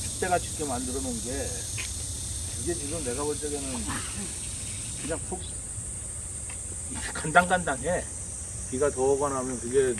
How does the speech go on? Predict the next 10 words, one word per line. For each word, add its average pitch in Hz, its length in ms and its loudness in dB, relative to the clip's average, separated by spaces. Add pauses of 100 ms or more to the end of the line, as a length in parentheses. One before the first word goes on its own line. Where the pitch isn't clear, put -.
(140)
무너질 131 320 -2
것 139 80 0
같은데, 113 640 -4 (1200)
그거를 147 640 0 (100)
미리 147 240 -2
무너버려-, 135 600 2 (380)
무너뜨려버리든가 147 1000 2
해야지. 127 400 -2
안 135 340 -2
그러면은 147 460 -2